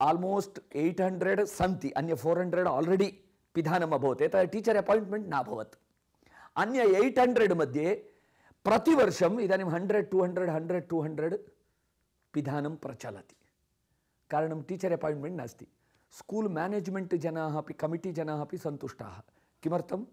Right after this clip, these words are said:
संस्कृतविद्यालयः नगरमध्ये अस्ति, प्रैम् लैंड। भूमि विक्रयणं करोति चेत् फार्टि क्रोर्, फिफ्टि क्रोर् भू-, धनम् आयाति, अष्टकोटि, त्रीणि कोटि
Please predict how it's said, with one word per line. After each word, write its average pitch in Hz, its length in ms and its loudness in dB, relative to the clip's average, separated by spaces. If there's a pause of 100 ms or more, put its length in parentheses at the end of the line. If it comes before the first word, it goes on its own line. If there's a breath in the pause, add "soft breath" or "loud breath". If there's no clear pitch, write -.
(320 soft breath)
संस्कृतविद्यालयः 170 1000 0
नगरमध्ये 139 720 -2
अस्ति, 120 220 -8
प्रैम् 151 460 -4
लैंड। 131 400 -4 (1160)
भूमि 160 260 -6
विक्रयणं 160 500 -2
करोति 151 380 -6
चेत् 143 540 -6
फार्टि 135 380 -6
क्रोर्, 143 280 -6
फिफ्टि 151 340 -6
क्रोर् 135 920 -6
भू-, - 540 -12
धनम् 143 280 -6
आयाति, 113 360 -10
अष्टकोटि, 120 920 -6 (300 soft breath)
त्रीणि 156 240 -4
कोटि 147 320 -6